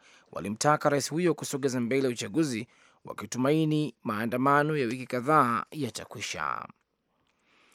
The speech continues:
Mlipuaji bomu wa kujitoa muhanga alijilipua leo Jumatano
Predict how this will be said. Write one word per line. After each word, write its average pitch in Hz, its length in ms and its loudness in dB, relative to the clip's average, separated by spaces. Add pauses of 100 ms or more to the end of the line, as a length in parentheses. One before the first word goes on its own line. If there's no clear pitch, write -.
(320)
Mlipuaji 180 1000 2
bomu 160 280 0
wa 147 60 0
kujitoa 139 400 -2
muhanga 139 600 -4 (180)
alijilipua 120 840 -2
leo 170 500 0
Jumatano 147 720 -4